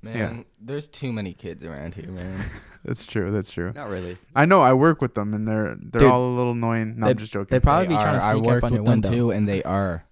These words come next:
Speaker 1: They're a handful, and I don't know how you did it for so many years. I
Speaker 2: Man,
Speaker 1: can't.
Speaker 2: I'll tell you, it's, it's, uh, I was telling Marsh this the other day about, um, I had someone ask me about moving.
Speaker 3: Oh,
Speaker 2: So,
Speaker 3: yeah.
Speaker 2: like, I'm, I'm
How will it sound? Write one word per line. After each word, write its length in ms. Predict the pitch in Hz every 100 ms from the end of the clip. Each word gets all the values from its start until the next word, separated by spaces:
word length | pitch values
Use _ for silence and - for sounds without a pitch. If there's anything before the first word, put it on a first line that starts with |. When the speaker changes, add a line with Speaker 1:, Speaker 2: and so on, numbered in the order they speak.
| _
Speaker 1:
They're 300 | 98 98 65 -
a 80 | 87
handful, 560 | 98 95 98 95 95 92
and 120 | 95
I 120 | 90 92
don't 400 | 85 101 90 82
know 100 | 90
how 160 | 95
you 160 | 92 92
did 160 | 90
it 100 | 87
for 120 | - 90
so 180 | 92
many 200 | 85 87
years. 280 | 90 82 85
I 140 | 73 101
Speaker 2:
Man, 180 | 120 107
Speaker 1:
can't. 160 | 78 76 -
Speaker 2:
I'll 100 | 123
tell 180 | - 131
you, 260 | 131 127 120
it's, 280 | 120 - -
it's, 220 | 110 -
uh, 460 | 107 104 104 101 -
I 60 |
was 100 | 123
telling 220 | - 151 107
Marsh 380 | 104 127 - - -
this 380 | 113 107 -
the 160 | - 113
other 160 | 104 104
day 280 | 107 107 104
about, 380 | 104 104 101 104
um, 340 | 101 98 95 _ _ _ _ _ _ _ _ _ - _ _
I 80 | 120
had 180 | 131 120
someone 240 | 135 120
ask 260 | 104 107 110
me 120 | 117
about 220 | 107 104
moving. 460 | 101 113 113 104 104 - _ - - -
Speaker 3:
Oh, 40 |
Speaker 2:
So, 100 | - 135
Speaker 3:
yeah. 40 |
Speaker 2:
like, 160 | 123 113
I'm, 200 | 113 - -
I'm 180 | 120